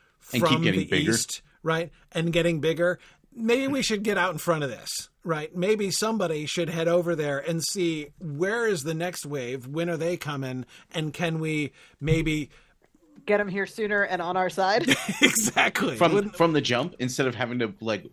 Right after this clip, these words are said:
Speaker 1: work through several generations of them.
Speaker 2: Exactly. Right. Yeah.
Speaker 1: Yeah.
Speaker 2: So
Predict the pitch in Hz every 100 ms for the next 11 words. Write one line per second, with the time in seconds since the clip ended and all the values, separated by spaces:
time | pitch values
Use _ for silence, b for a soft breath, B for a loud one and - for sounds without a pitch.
0 | _ b - 104 127 - 123 123 - 95
1 | 101 123 113 113 131 107 120 143 135 143
2 | 135 139 147 151 196 147 147 170 165 127
3 | 98 135 147 147 165 120 - 190 170